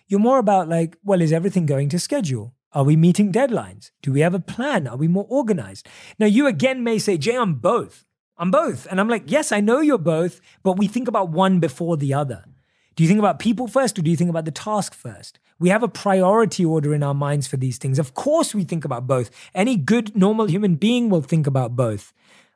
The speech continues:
But it's so important that we know which one do we think about first. So are you more people-oriented or are you more task-oriented? Now that you've answered the questions, here are the results. And of course, if you do this online, you'll find much more details.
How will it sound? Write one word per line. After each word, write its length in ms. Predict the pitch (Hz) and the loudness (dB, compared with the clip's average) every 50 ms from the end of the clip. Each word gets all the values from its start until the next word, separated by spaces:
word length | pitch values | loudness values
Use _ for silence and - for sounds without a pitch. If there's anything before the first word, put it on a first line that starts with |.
| _ | _
But 420 | 139 131 190 220 214 196 185 185 _ _ _ _ _ - | -2 0 2 2 2 0 -2 -4 _ _ _ _ _ -4
it's 160 | 175 156 - | -2 -2 -2
so 240 | - - 208 202 190 | 0 0 2 2 2
important 500 | 175 160 135 - 220 233 220 - 196 170 | 2 2 0 0 0 0 2 2 2 2
that 100 | 156 156 | 2 2
we 80 | 165 | 4
know 140 | 165 170 160 | 4 4 4
which 300 | 147 143 185 196 - - | 2 2 0 -2 -2 -2
one 140 | 196 190 180 | 0 0 2
do 80 | 165 | 2
we 100 | 160 160 | 2 0
think 300 | 135 - - 143 139 131 | 0 0 -2 -2 -2 -2
about 300 | 135 123 123 127 127 139 | -2 -4 -4 -4 -6 -8
first. 600 | - - - - 139 123 101 92 - - - - _ _ _ _ _ _ | -12 -14 -10 -8 -6 -6 -8 -10 -12 -16 -18 -20 _ _ _ _ _ _
So 180 | - - - 156 | -8 -6 -4 -2
are 180 | - 165 175 | 2 2 4
you 140 | 202 208 214 | 4 4 4
more 460 | 196 180 170 160 160 160 160 165 - _ _ _ - | 4 4 4 2 2 2 0 0 -4 _ _ _ -4
people-oriented 840 | - 226 240 185 208 170 151 147 143 143 135 135 160 185 196 208 - | 0 0 0 2 2 0 2 2 0 0 0 0 0 -2 -2 -4 -4
or 140 | - 151 143 | -4 -2 0
are 100 | 135 131 | 2 4
you 120 | 139 139 135 | 4 4 4
more 200 | 135 131 135 131 | 4 2 2 0
task-oriented? 1000 | - - - 147 143 135 - - 117 110 107 104 107 107 104 - - - _ _ _ _ _ _ _ _ _ _ _ _ _ _ _ _ _ _ _ - | -2 -4 -4 -4 -4 -4 -6 -8 -10 -10 -10 -10 -12 -14 -16 -18 -20 -20 _ _ _ _ _ _ _ _ _ _ _ _ _ _ _ _ _ _ _ -2
Now 200 | 160 156 170 185 | 0 0 2 2
that 100 | 226 226 | 0 0
you've 160 | 220 226 214 | 2 2 2
answered 320 | 214 208 208 208 214 202 | 2 2 0 0 -2 -2
the 80 | 214 - | -2 -2
questions, 800 | - - 175 151 131 - - 156 139 135 143 151 151 - - _ _ _ _ | 0 0 0 0 0 -2 -4 -2 0 0 0 -2 -4 -8 -12 _ _ _ _
here 420 | - - 156 170 180 180 175 175 - | -4 0 2 4 4 4 2 0 -2
are 340 | - 147 139 139 135 131 127 - | 0 2 2 2 2 0 -2 -2
the 140 | 143 135 135 | 0 0 2
results. 540 | 131 143 135 120 113 147 135 120 107 - - | 2 2 0 0 0 0 -2 -2 -2 -4 -2
And 80 | 156 | -2
of 120 | 147 135 - | -2 0 0
course, 260 | - 214 196 147 - | 2 2 2 2 2
if 80 | 160 139 | 2 2
you 80 | 165 | 2
do 140 | 143 185 208 | 2 2 0
this 180 | 226 233 170 202 | 0 -2 -4 -4
online, 440 | 202 190 175 156 147 147 147 147 | -2 -2 -2 0 0 0 0 0
you'll 120 | 143 143 135 | 0 -2 -2
find 520 | 135 - - - 151 156 160 156 151 165 - | -6 -8 -8 -4 -2 0 0 0 0 -2 -2
much 380 | 156 143 147 165 160 - - - | -2 0 0 0 -2 -4 -4 -4
more 160 | 175 165 151 | -4 -2 -2
details. 580 | 127 131 135 127 - - 123 107 101 104 - | -4 -4 -4 -4 -6 -8 -10 -12 -12 -16 -20